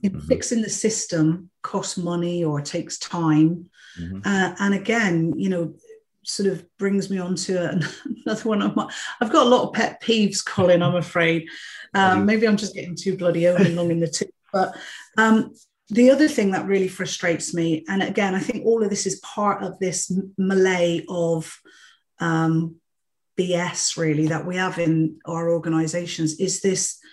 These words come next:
Speaker 1: if something's gonna take a long time to fix, then actually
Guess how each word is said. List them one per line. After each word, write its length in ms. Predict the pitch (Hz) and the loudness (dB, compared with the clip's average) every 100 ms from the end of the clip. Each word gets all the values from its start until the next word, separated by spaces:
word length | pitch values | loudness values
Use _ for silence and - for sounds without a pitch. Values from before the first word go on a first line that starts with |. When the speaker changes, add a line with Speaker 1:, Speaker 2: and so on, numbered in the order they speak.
| - - - _ _ _ - | -20 -20 -20 _ _ _ 2
Speaker 1:
if 120 | 240 | 2
something's 440 | - 277 285 269 | 4 2 6 4
gonna 180 | - 233 | 4 0
take 260 | 220 226 220 | 0 -2 0
a 40 | |
long 300 | 214 208 196 | 0 2 2
time 380 | 196 - 202 180 | 0 -2 -2 0
to 120 | 156 170 | -2 -6
fix, 960 | - 185 160 - - - - - - _ _ _ _ - _ _ | -6 -2 -2 -4 -12 -6 -6 -6 -10 _ _ _ _ -20 _ _
then 460 | 185 185 175 185 - | 0 2 0 -2 0
actually 880 | 214 - - 175 160 160 160 - | -2 -2 -4 2 4 4 2 -2